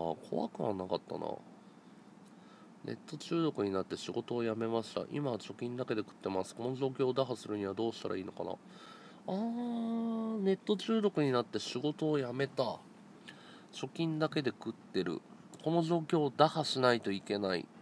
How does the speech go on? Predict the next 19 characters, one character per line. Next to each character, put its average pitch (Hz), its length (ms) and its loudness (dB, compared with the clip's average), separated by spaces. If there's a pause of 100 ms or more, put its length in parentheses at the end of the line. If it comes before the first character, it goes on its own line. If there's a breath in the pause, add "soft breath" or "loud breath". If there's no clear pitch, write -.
(160)
う 151 60 -6
ん。 147 360 -4 (1700 loud breath)
う - 40 -8
ー 117 40 -6
ん。 107 720 -4 (520)
な - 140 6
ん 233 60 0
か、 107 280 6 (600)
綺 156 160 4
麗 180 160 12
事 185 240 8
言 180 100 8
っ 180 60 4
て 185 160 4
い 185 80 6
い - 20 4
っ - 20 2
す - 120 -6
か？ 80 260 4